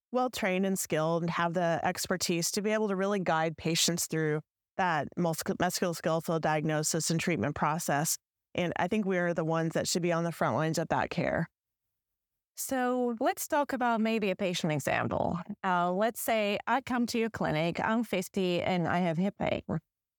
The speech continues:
Speaker 2: And I don't really wanna wait three weeks to see my primary care physician. I don't even know where to go.
Speaker 1: Sure.
Speaker 2: So if I come to you, what would you, how would you approach me?
Speaker 1: Even before your first appointment, we're gonna spend time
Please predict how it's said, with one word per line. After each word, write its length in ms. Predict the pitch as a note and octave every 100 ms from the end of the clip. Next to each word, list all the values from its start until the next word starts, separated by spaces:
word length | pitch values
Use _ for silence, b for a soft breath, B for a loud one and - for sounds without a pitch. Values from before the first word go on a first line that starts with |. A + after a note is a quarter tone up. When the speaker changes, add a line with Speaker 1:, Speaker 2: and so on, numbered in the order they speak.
| _
Speaker 2:
And 300 | G3+ G3 G3
I 160 | - E4+
don't 300 | G4 F#4 G#3+
really 240 | B3+ B3
wanna 360 | G3+ G#3 G3+ G3+
wait 520 | F3+ F#3 F#3 G3+ - -
three 200 | - A3+
weeks 420 | G3+ F#3 - -
to 320 | G3 E3+ E3+
see 240 | F3 - F#3
my 180 | D#3+ E3
primary 400 | F#3 D#3+ D#3 D3+
care 240 | E3+ D3
physician. 460 | E3+ D3+ D#3 - A3
I 80 |
don't 160 | E4+ C#4+
even 180 | E3+ D3
know 120 | C#3+
where 180 | C#3+ -
to 100 | -
go. 360 | - C#2 - - _ _ _
Speaker 1:
Sure. 320 | - - F#3+ G3
Speaker 2:
So 80 | G#3
if 160 | A#3
I 80 | B3
come 200 | B3+ C4+
to 140 | - A3+
you, 140 | E3
what 260 | E3+ G#3 F#3+
would 200 | F#3 F3+
you, 400 | E3+ D#3+ F3 G3
how 200 | F#3 G#3
would 120 | G3+
you 100 | F3+
approach 380 | D#3+ G#3 A#3+ -
me? 220 | - - F#3+ -
Speaker 1:
Even 220 | A3+ C#4
before 280 | C#4 B3+ A#3
your 100 | B3
first 280 | A3 -
appointment, 500 | B3+ - F#3+ G#3+ E3+
we're 120 | C#3 F3+
gonna 180 | F#3+
spend 260 | F3+ G3+ F#3+
time 400 | - F3+ F#3